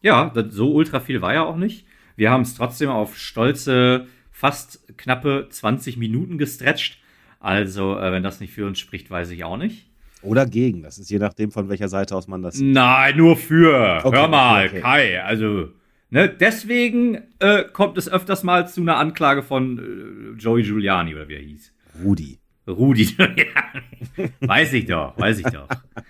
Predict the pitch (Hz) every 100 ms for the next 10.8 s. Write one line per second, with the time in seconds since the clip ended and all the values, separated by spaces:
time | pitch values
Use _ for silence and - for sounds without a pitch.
0 | _ _ _ _ 110 127 123 131 117 113
1 | 117 123 87 85 87 104 95 73 73 73
2 | - 107 110 - 170 139 123 92 110 123
3 | 117 104 90 90 156 156 107 90 - -
4 | 95 87 90 _ 139 127 - - - _
5 | _ _ _ _ - 185 - - _ _
6 | _ _ 104 107 - 95 87 95 76 73
7 | 107 226 - - - _ _ _ 110 110
8 | 160 110 - 123 175 208 151 156 165 175
9 | 170 175 170 165 160 160 127 101 156 160
10 | 156 156 123 127 156 208 294